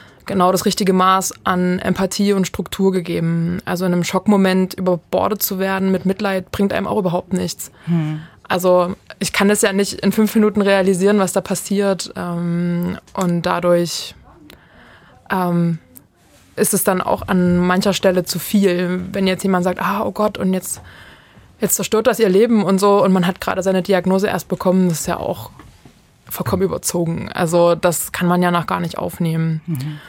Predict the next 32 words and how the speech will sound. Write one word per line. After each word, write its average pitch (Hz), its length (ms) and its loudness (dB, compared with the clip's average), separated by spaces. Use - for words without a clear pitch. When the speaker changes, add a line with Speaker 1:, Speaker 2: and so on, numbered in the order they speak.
Speaker 1:
Und 170 140 0
sie - 80 -6
hatte 180 140 -2
da 180 120 2
eine 175 100 2
gute 196 260 0
Mischung 185 400 2
aus, - 640 -2
"Okay, - 200 0
ich 208 120 0
gebe 202 180 0
Ihnen 190 100 2
jetzt 190 160 -2
einen 170 60 0
Fahrplan, 202 520 0
Sie 196 80 -2
machen 180 240 -2
das, 196 220 -4
Sie 196 80 -4
machen 185 260 -4
das, 196 240 -6
Sie 196 60 -6
machen 180 300 -4
das." 185 340 -4
Am 185 100 -4
Anfang 185 320 0
braucht 185 180 0
man 190 160 4
so 180 80 0
ein 180 60 2
bisschen 180 220 -2
Struktur. 175 720 -4